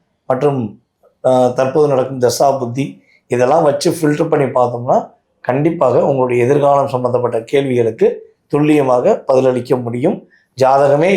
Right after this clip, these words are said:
இல்லை அப்படின்னு நினைக்கிறவங்களுக்கு கூட கண்டிப்பா பலன் சொல்ல முடியும். நீங்க கால் பண்ற நேரம், அதே போல வந்து பாத்தீங்கன்னா பிரசனம் என்ற ஒரு மிகப்பெரிய ஒரு கருவி அப்படின்னு சொல்லுவாங்க.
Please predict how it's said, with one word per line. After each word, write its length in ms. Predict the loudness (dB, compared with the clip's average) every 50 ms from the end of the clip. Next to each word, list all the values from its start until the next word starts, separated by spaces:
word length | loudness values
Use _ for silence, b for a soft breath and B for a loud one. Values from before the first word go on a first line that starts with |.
| 0
இல்லை 220 | 0 0 0 2 0
அப்படின்னு 520 | 0 -2 -2 -4 -4 -4 -4 -4 -4 -2 -2
நினைக்கிறவங்களுக்கு 540 | -2 0 0 0 0 2 2 0 0 0
கூட 80 | -2 -2
கண்டிப்பா 340 | -2 -4 -4 -2 0 0 0
பலன் 300 | 0 2 0 0 0 -2
சொல்ல 240 | -6 -6 -4 -2 -2
முடியும். 420 | -2 -4 -8 -8 -4 -4 -4 -4 -6 b b b b b b
நீங்க 220 | -4 -2 -2 0 0
கால் 280 | 2 2 2 2 2
பண்ற 280 | 0 -2 0 0 0 0
நேரம், 420 | 2 2 2 4 4 2 0 -2 b b b b b b _
அதே 160 | -2 0 2
போல 140 | 2 2 2
வந்து 160 | 2 2 2
பாத்தீங்கன்னா 280 | 2 2 2 0 0 -2
பிரசனம் 480 | -2 -2 -2 0 0 0 0 0 0 -2
என்ற 340 | -2 0 2 2 4 4 4
ஒரு 180 | 2 2 2 0 -2 -4 -10 -20 _ _ _ _
மிகப்பெரிய 680 | -4 -2 0 0 -2 -2 -2 0 2 4 4 4 4 2
ஒரு 360 | 0 0 0 -2 -4 -6 -4
கருவி 420 | -2 0 0 0 0 -2 -4 -6 -4
அப்படின்னு 320 | -2 -2 -2 -2 -6 -6 -4
சொல்லுவாங்க. 320 | -2 0 0 0 0 -2